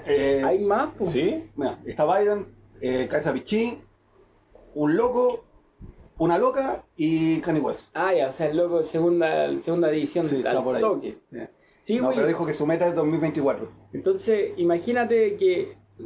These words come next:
Speaker 2: tú puedes criticar la calidad de los candidatos, no sé, pues en Chile, en Argentina, en Brasil, en todos lados. Bueno, de hecho, en Brasil hay como un exceso de candidatos, pero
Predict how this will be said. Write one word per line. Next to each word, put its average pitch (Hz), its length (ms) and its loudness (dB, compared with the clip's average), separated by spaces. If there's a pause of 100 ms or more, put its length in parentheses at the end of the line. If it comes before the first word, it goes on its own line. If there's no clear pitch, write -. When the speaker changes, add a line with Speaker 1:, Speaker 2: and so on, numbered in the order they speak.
(220)
Speaker 2:
tú 190 100 -2
puedes 208 240 2
criticar 196 500 0
la 196 160 0
calidad 165 380 2
de 202 80 2
los 202 140 0
candidatos, 208 800 2
no 170 80 -4
sé, 208 180 -2
pues 175 140 0
en 175 40 -10
Chile, 226 260 0
en 185 60 2
Argentina, 175 520 -2
en 175 80 2
Brasil, 165 300 0
en 190 120 0
todos 226 240 2
lados. 226 360 0 (760)
Bueno, 170 180 2
de 156 100 4
hecho, 160 140 -4
en 151 40 -2
Brasil 139 240 0
hay 170 80 2
como 151 140 -6
un 147 60 -2
exceso 175 300 -2
de 175 60 2
candidatos, 175 440 0
pero - 300 -2